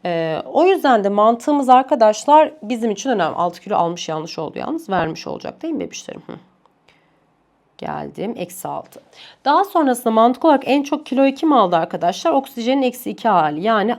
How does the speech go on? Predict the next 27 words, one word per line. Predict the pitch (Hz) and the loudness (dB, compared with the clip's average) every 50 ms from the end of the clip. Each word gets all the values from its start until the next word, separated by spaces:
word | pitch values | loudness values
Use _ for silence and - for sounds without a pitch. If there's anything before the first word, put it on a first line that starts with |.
| - | 0
A | - 214 208 208 | 2 2 4 2
geldi | 196 160 156 147 147 143 - - | 2 0 -2 -6 -6 -8 -10 -12
gözüme. | - - 117 - - - 185 226 302 381 - - - - - - _ | -10 -10 -10 -8 -6 -4 -4 -2 -4 -4 -8 -12 -20 -20 -20 -20 _
Sonra | - - - - 320 320 311 294 247 | -20 -6 0 2 2 4 4 2 2
bir | 294 294 | 2 4
alan | 294 285 277 262 254 247 240 220 202 | 4 6 8 8 6 6 4 2 0
D'dir. | 233 233 247 233 - 170 190 - - - _ | 2 2 2 2 0 -4 -6 -6 -8 -18 _
Sonra | - - - 285 302 302 | -12 -4 0 2 4 4
hiç | 302 294 - 294 294 - - | 2 0 -2 -6 -8 -2 0
alamayan | 233 247 269 285 277 262 240 214 196 185 175 165 156 | 2 2 4 4 4 4 2 2 2 2 0 0 -2
C'dir. | 160 165 147 151 151 151 170 208 285 349 339 - - _ - - - - _ _ _ - | -2 -4 -4 -4 -6 -4 -2 -2 0 -2 -2 -6 -14 _ -20 -20 -20 -20 _ _ _ -8
İki | 247 240 - 339 330 311 | -8 -4 0 0 2 4
vermiş, | 294 254 247 247 311 359 330 - - | 4 4 4 4 2 0 -2 -2 2
altı | - 233 240 240 247 247 - 247 | 6 8 8 6 6 2 -4 -4
vermiş. | 226 185 156 160 165 - - | -2 -2 -2 -4 -6 -8 -10
İki | 214 - - 330 | -14 -8 -2 0
veren | 330 302 285 320 349 330 285 | 2 2 4 4 4 4 2
daha | 277 254 269 | 2 0 0
şişko | 254 - - 240 - - - 180 160 | -4 -4 -6 -6 -6 -4 -4 -2 -2
dedim. | 165 156 160 156 160 | -2 -2 -2 -2 -4
Yani | 165 180 180 165 156 151 143 143 | -2 0 0 0 -2 -4 -6 -4
B. | 180 202 226 247 277 294 | -2 0 0 0 0 -2
Sonra | 277 - - 294 262 208 180 | -6 -6 -2 -2 0 0 0
da | 185 185 | -4 -6
kim | - 269 262 | -4 -4 -2
geldi | 220 185 165 151 147 151 | 0 0 0 -2 -2 -4
minnoşlarım? | 151 151 156 156 151 - - 190 196 220 269 285 | -6 -6 -6 -8 -10 -10 -10 -8 -6 -6 -6 -8